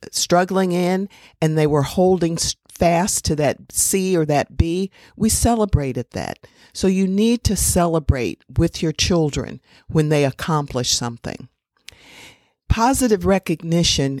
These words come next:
reinforces positive behavior, and it also motivates your child to continue working towards his goal. It's difficult at best for anyone to continue to work day in and day out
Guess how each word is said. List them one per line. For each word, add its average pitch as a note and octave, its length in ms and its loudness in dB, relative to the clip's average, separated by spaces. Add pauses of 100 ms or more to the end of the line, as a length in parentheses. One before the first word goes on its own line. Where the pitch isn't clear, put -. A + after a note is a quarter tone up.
(100)
reinforces E3 1120 0
positive D3 640 -2
behavior, C3+ 680 -4 (520)
and G3+ 140 4
it F#3+ 80 4
also G3 460 4
motivates E3 680 0
your D#3 100 -2
child D#3 460 -2
to - 80 -6
continue F#3 640 0
working D#3+ 480 0
towards E3+ 400 0
his D#3+ 220 -2
goal. E3+ 560 -2 (880)
It's - 280 0 (140)
difficult G#3+ 640 0
at - 260 -6
best D3 480 0
for D#3 200 -2 (240)
anyone C#3 720 0 (220)
to E3+ 100 2
continue G3+ 580 0
to F3+ 180 -4
work D#3 360 -2 (160)
day G3 260 4
in F3 480 0
and C3+ 240 -4
day E3 320 2
out C#3+ 400 -4